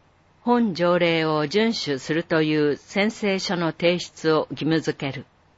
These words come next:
二、起訴された後もなお議会にとどまろうとする場合、町民に対する説明会を義務付ける。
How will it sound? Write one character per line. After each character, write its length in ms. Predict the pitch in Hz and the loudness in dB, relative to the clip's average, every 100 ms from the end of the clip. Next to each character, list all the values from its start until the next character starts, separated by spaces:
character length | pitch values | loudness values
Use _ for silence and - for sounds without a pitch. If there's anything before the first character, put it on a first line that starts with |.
| _ _ _ _ _ _ _ _ _ _ _ _ _ | _ _ _ _ _ _ _ _ _ _ _ _ _
二、 240 | 175 165 - _ _ _ _ _ _ _ _ _ | -4 -4 -8 _ _ _ _ _ _ _ _ _
起 100 | - | -10
訴 220 | - 233 | 0 2
さ 180 | - 185 | 2 -2
れ 140 | 160 170 | -2 0
た 220 | 165 160 | 0 0
後 220 | - 135 | 0 -4
も 220 | 131 - - _ | -4 -6 -10 _
な 240 | 175 202 175 | -2 0 0
お 140 | 139 | -2
議 140 | 147 220 | -2 -2
会 300 | 202 175 151 | -2 -2 -2
に 220 | 156 143 | -2 -2
と 180 | 175 156 | -2 0
ど 100 | 185 | 2
ま 180 | 190 | 0
ろ 160 | 180 175 | 0 -2
う 40 | |
と 160 | 151 123 | -2 -6
す 160 | - 131 | -4 -4
る 120 | 143 | -2
場 220 | 135 139 | -4 -4
合、 180 | 135 135 - _ _ _ _ _ - | -6 -8 -12 _ _ _ _ _ -2
町 220 | 208 226 | 0 2
民 300 | 226 214 208 | 2 0 0
に 180 | 196 190 | -2 -2
対 240 | 180 185 | -2 -2
す 160 | - 170 | -4 -4
る 100 | 147 | -2
説 300 | 180 - 214 | -2 -4 -2
明 180 | 208 | -2
会 340 | 196 139 131 127 | -2 -4 -2 -2
を 160 | 123 - | -4 -6
義 80 | 143 | -6
務 220 | 147 160 | -4 -4
付 240 | 143 - | -6 -8
け 40 | 131 | -10
る。 120 | 107 | -10